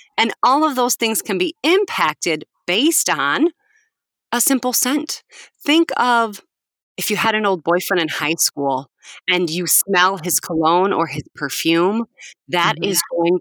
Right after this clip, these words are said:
Speaker 1: to go to your olfactory cortex and you're immediately gonna have memories. And if those memories are good or bad, you're gonna feel a certain way and you're gonna start acting a certain way, right? That's a nice, simple way <laughs> example that I give to people.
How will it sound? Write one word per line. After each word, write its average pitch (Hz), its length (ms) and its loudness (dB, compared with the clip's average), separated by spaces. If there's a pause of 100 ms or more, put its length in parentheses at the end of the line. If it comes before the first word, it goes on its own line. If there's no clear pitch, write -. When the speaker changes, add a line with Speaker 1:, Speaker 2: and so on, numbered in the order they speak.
(100)
Speaker 1:
to 156 140 -2
go 165 140 0
to 208 140 2
your 214 160 4
olfactory 185 500 -2
cortex 196 540 -4
and 185 100 4
you're 175 120 4
immediately 196 480 2
gonna 175 180 0
have 151 240 -4
memories. 180 600 0 (500)
And - 120 0
if - 100 -4
those 170 180 0
memories 214 340 2
are 165 80 0
good 160 180 0
or 147 100 0
bad, 147 460 0
you're 151 160 -2
gonna 151 180 -2
feel 214 280 2
a 233 60 2
certain 240 300 0
way 233 200 2
and 175 100 4
you're 165 100 2
gonna 160 120 -2
start - 300 0 (100)
acting 160 380 -2
a - 40 -4
certain 143 360 -4
way, 123 160 -8
right? 165 260 -2 (340)
That's 196 200 -2
a 214 40 0
nice, 185 220 2
simple 170 480 0
way 156 380 2 (200)
<laughs> - 220 -14
example 160 560 -2
that 147 140 0
I 147 60 0
give 147 240 -4
to 147 80 -2
people. 123 460 -6